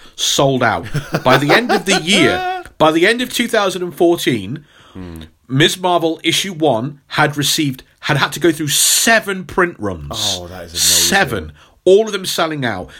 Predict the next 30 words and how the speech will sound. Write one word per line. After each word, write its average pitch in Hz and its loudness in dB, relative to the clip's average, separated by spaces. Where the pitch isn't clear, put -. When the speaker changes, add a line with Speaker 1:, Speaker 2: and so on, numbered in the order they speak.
Speaker 1:
That 156 4
is 170 6
a, 147 -2
that 220 4
is 277 0
a 285 -2
huge 262 0
milestone 175 0
in, 147 2
in 143 0
any 170 0
era 156 2
of 151 -6
selling, 151 -4
in 147 -2
any 160 0
decade 147 0
of 151 -2
selling 156 -2
comics. 175 -4
But 143 2
in 151 2
the 143 4
modern 160 0
comics, 101 -4
seven 175 0
runs 123 0
is 117 -2
unheard 131 0
of. 69 -16